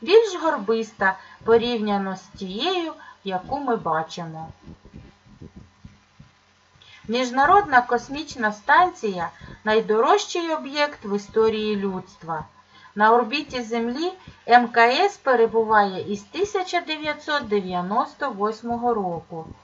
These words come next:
Ціна створення і підтримки станції в працездатному стані, за приблизними підрахунками експертів,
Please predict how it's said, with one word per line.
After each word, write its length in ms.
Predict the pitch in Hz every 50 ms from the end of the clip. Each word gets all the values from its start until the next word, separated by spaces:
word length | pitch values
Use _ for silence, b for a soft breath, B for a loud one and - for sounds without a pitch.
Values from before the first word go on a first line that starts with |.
| - - b b b b b b b _
Ціна 440 | - - 254 247 247 269 277 269 269
створення 680 | 262 - - 233 233 262 277 269 247 240 226 220 214
і 100 | 214 208
підтримки 680 | 208 - 233 226 - - 254 277 269 262 247 - 208 202
станції 580 | 202 - - 240 240 247 240 233 - - 208 208
в 60 | -
працездатному 920 | - 208 208 208 - - 208 202 - 220 214 208 208 - 196 185 180 180 175
стані, 540 | - - - 226 247 262 269 233 190 151 B B B B B B B B -
за 180 | 196 196 247
приблизними 720 | 247 247 262 277 254 285 339 392 370 320 320 285 269 269 254
підрахунками 1040 | 254 - 247 208 202 202 202 190 - - 277 320 349 330 277 - 233 214 208 196 190
експертів, 680 | 180 180 - - - - 330 370 370 370 - - 202